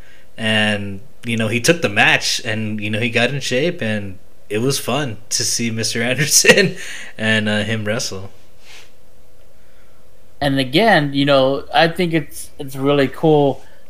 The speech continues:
Speaker 2: that they show early on in the film how he nearly gets in a fight with, you know, Brian Knobbs,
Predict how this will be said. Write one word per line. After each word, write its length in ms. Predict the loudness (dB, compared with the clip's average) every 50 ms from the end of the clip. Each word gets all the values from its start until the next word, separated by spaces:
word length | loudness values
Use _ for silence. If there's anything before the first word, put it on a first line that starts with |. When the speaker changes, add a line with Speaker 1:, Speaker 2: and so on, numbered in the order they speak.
| -6 -2
Speaker 2:
that 160 | -2 -2 -2
they 120 | -2 -2
show 680 | -2 -2 0 2 4 4 6 6 4 4 2 0 -2 -4 -8 -10 -10 -10 -10 -10 -10 -10 -10 -10 -10 -10 -10 -10 -10 -10 -10 -10 -10 -10 -10 -10 -10 -8 0
early 320 | 2 4 6 6 6 6 6
on 220 | 6 6 6 6
in 80 | 4 2
the 80 | -2
film 500 | -4 -4 -4 -2 -2 -2 -2 -4 -6 -8 -8 -10 -10 -10 -10 -10 -10 -10 -10 -4
how 140 | 0 2 2 2
he 60 | 2
nearly 240 | 2 0 0 0 0
gets 260 | 2 0 0 0 -2
in 60 | -4
a 80 | -4 -6
fight 540 | -6 -2 2 4 4 4 4 2 0 -4 -8 -8 -10 -10 -10 -10 -10 -10 -10 -8
with, 560 | -8 -4 -2 -2 -2 -2 -2 -4 -6 -8 -8 -8 -10 -10 -10 -10 -10 -10 -10 -10 -10 -10 -10 -10 -10 -10 -10 -10 -10 -6
you 140 | -4 -4 -2
know, 160 | 0 -2 -2
Brian 420 | -2 0 2 2 4 4 2 2
Knobbs, 600 | 2 4 6 6 6 6 4 2 -2 -4 -6 -8